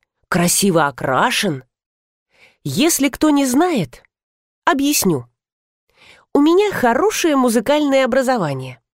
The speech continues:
Некоторое время я играла на арфе в симфоническом оркестре. Солистки из меня не получилось, но плохое исполнение музыкального произведения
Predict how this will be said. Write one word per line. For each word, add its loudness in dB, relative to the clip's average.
Некоторое 0
время 0
я 0
играла 0
на 0
арфе -2
в -6
симфоническом 0
оркестре. -2
Солистки 0
из 0
меня 2
не 2
получилось, 0
но 2
плохое 0
исполнение 0
музыкального 0
произведения 0